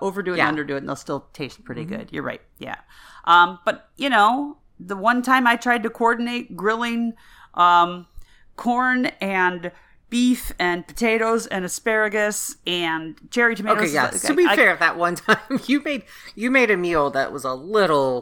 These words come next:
Speaker 2: complex
Speaker 1: It
Speaker 2: 'cause you tried to do, like, twenty vegetables.
Speaker 1: And my timing was very
Speaker 2: It was good.
Speaker 1: precise.
Speaker 2: It was very deli-, that asparagus on the grill was
Speaker 1: Oh
Speaker 2: fantastic
Speaker 1: my God.
Speaker 2: as well.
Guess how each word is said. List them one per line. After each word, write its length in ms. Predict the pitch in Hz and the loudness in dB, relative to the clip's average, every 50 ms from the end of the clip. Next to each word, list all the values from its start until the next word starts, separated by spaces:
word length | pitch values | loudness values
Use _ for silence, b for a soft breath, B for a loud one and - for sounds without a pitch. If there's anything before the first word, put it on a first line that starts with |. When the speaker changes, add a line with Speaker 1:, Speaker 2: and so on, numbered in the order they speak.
| - - | -8 -10
Speaker 2:
complex 720 | - - 156 139 135 123 - - 120 107 107 98 - - - | -2 2 4 4 2 2 -4 -8 -8 -8 -8 -10 -12 -6 -4
Speaker 1:
It 120 | 226 254 | -2 -2
Speaker 2:
'cause 120 | - - | -2 -2
you 120 | - 196 196 | -2 -4 -4
tried 240 | - - 170 156 139 | 0 0 0 0 0
to 80 | 147 | -2
do, 180 | 127 143 135 127 | -4 -4 -4 -4
like, 260 | 120 117 113 - _ | -4 -4 -6 -10 _
twenty 340 | - - - 135 127 127 120 | -20 -14 -8 -6 -6 -6 -6
vegetables. 500 | 104 113 110 - - - - 104 104 107 - | -8 -10 -10 -10 -10 -14 -14 -16 -14 -8 -4
Speaker 1:
And 180 | 208 226 220 226 | -4 -2 0 0
my 140 | 240 233 | 0 0
timing 760 | 226 - - 233 247 233 220 214 214 214 220 220 220 214 208 - - _ _ _ _ 185 | -2 -6 -4 0 0 0 2 0 -4 -4 -4 -4 -6 -6 -8 -10 -16 _ _ _ _ -4
was 240 | 208 220 214 196 | -4 -2 -2 0
very 140 | 226 269 262 | 0 0 0
Speaker 2:
It 20 | 247 | 0
was 80 | - | 0
good. 40 | - | 0
Speaker 1:
precise. 640 | 240 254 370 - - - - - - - 240 208 208 202 | 2 2 2 2 0 -4 -6 -6 -2 0 2 2 2 2
Speaker 2:
It 20 | |
was 140 | 214 - - | 0 0 0
very 160 | 214 254 233 | 0 0 0
deli-, 180 | 151 143 151 147 | 0 -4 -4 -4
that 140 | - - 175 | -4 -4 -6
asparagus 600 | 165 - - - 214 226 208 156 120 123 120 - | -6 -8 -6 -2 0 2 2 2 0 -2 -6 -8
on 100 | 139 131 | -10 -10
the 60 | 131 | -8
grill 280 | 120 123 131 135 127 117 | -4 -2 -2 0 -2 -2
was 180 | 110 107 - - | -6 -8 -12 -12
Speaker 1:
Oh 20 | |
Speaker 2:
fantastic 460 | - 127 117 127 143 139 135 127 127 131 | -12 -10 -4 -2 0 0 0 0 -2 -4
Speaker 1:
my 100 | 131 131 | -6 -6
God. 100 | 135 139 | -4 -6
Speaker 2:
as 40 | 143 | -2
well. 260 | 170 185 - 120 - | -2 -2 -2 -2 -4